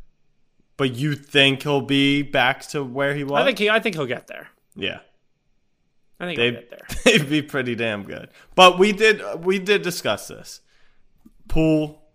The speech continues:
Speaker 1: Wiggins, Wiseman, and a pick.
Speaker 2: Just go get somebody else.
Speaker 1: Go, go
Speaker 2: Go
Speaker 1: get
Speaker 2: get
Speaker 1: Karl
Speaker 2: Cat.
Speaker 1: Anthony Towns. That's your guy.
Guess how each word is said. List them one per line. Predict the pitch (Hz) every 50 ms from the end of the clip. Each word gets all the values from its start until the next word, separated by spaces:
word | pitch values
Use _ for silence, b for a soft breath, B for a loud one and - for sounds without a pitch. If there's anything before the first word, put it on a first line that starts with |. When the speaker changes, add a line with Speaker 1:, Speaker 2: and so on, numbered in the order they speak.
| _ _ _ _ _
Speaker 1:
Wiggins, | - 131 135 131 123 110 117 113 110 107 104 101 - - - - _ _ _ _ _ _
Wiseman, | 98 120 117 107 107 107 101 101 104 104 98 95 95 95 98 _ _ _ _ _ _ _ _ _ _ _ _
and | - 104 104
a | 95
pick. | - - - 107 95 90
Speaker 2:
Just | - 135 - -
go | - 165 156 151
get | 147 156 151 139
somebody | - - 135 127 120 120 117 110
else. | 104 107 117 117 -
Speaker 1:
Go, | 107 113 113 117 117 104 - - - - _ _ _ _ _
go | - 123 120 123
Speaker 2:
Go | 139 156
Speaker 1:
get | 151
Speaker 2:
get | 151 139
Speaker 1:
Karl | 127 123 127 131 131
Speaker 2:
Cat. | 131 131
Speaker 1:
Anthony | 135 135 - 143 143 139
Towns. | 131 156 147 147 139 117 101 98 - - - _ _ _ _ _ _ _ _ _ _ _ _ _ _
That's | - - 101 104 -
your | - 113 104
guy. | 101 113 110 101 95 -